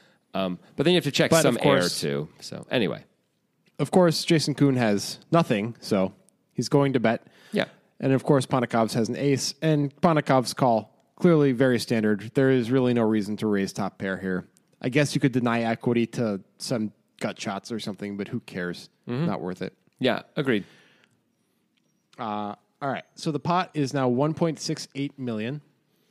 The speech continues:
Speaker 2: The turn is the eight of spades. The board now reads ace of spades, king of hearts, nine of spades, eight of spades. Not a great card if you're Ponakovs. Uh, not a great card
Speaker 1: Not too
Speaker 2: to
Speaker 1: bad.
Speaker 2: continue on necessarily if you're Kuhn.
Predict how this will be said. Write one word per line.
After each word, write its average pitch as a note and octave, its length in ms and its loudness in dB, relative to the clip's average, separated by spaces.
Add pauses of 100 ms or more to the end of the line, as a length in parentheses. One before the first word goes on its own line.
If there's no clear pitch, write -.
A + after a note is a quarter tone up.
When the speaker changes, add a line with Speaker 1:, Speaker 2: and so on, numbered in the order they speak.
(220)
Speaker 2:
The C#3 80 -2
turn F3 360 0
is C3+ 220 -6
the C#3 240 -4
eight D3+ 300 -4
of B2+ 140 -6
spades. G2+ 560 -4
The B2 80 -6
board B2 280 -2
now A#2+ 120 -2
reads A#2 380 -2
ace C3+ 220 -4
of C#3+ 80 -8
spades, C#3 460 -4
king C3+ 240 -6
of C3 120 -4
hearts, A#2 420 -6
nine A#2 300 -6
of A2 80 -6
spades, G#2+ 460 -6 (100)
eight A#2+ 160 -2
of G#2 100 -6
spades. - 560 -10 (1400)
Not F#3 160 4
a G#3 40 2
great G3 200 2
card D#3 320 0
if C#3 100 -4
you're D3 80 -2
Ponakovs. B2 800 -4 (340)
Uh, G2 340 -6 (160)
not D3 160 0
a C#3 40 0
great D#3 260 0
card D3 240 2
Speaker 1:
Not C#3 120 -2
too - 100 -2
Speaker 2:
to - 60 -2
Speaker 1:
bad. - 60 -6
Speaker 2:
continue D#3+ 380 0
on B2 100 0
necessarily A#2 560 -4
if - 140 -10
you're B2 80 -4
Kuhn. A2+ 380 -6